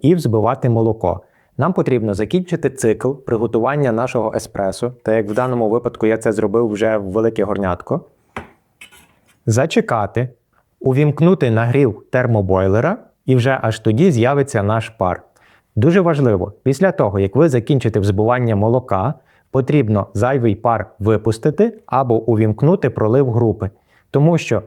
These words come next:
ми будемо створювати зайвий тиск, а так як машинка бюджетна, то на користь їй це явно не піде. Питчер, в якому двісті мілілітрів молока.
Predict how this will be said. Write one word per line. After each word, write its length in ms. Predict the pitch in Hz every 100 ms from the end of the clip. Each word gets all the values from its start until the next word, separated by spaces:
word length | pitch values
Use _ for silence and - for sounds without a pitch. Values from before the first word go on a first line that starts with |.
| -
ми 140 | 117
будемо 280 | 123 131 113
створювати 580 | - 123 123 104 101 104
зайвий 340 | 117 110 98
тиск, 460 | 92 127 190 - _
а 120 | -
так 140 | 110 120
як 140 | 113
машинка 460 | 113 107 117 107 98
бюджетна, 600 | 104 107 139 208 113 95 -
то 100 | -
на 120 | 110 101
користь 360 | 147 180 -
їй 100 | 117
це 160 | 104 101
явно 320 | 107 127 127
не 100 | 117
піде. 300 | 110 92 85 - _ _ _ _ _ _ _ _ _ _ _ _ _ _ _
Питчер, 380 | 131 110 214 247 -
в 60 | 120
якому 360 | 120 175 185
двісті 360 | 131 131 185 143
мілілітрів 520 | 127 113 110 143 123
молока. 460 | 110 107 104 92